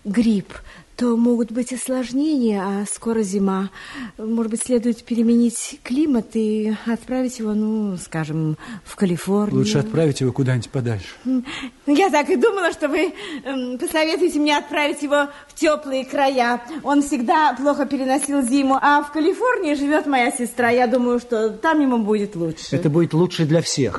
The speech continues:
Speaker 1: Я благодарю вас, доктор. Пожалуйста.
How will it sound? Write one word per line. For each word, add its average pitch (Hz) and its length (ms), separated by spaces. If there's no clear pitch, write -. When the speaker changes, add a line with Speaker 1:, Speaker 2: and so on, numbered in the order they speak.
Speaker 1:
Я 277 200
благодарю 247 400
вас, 202 160
доктор. 196 340
Пожалуйста. 175 540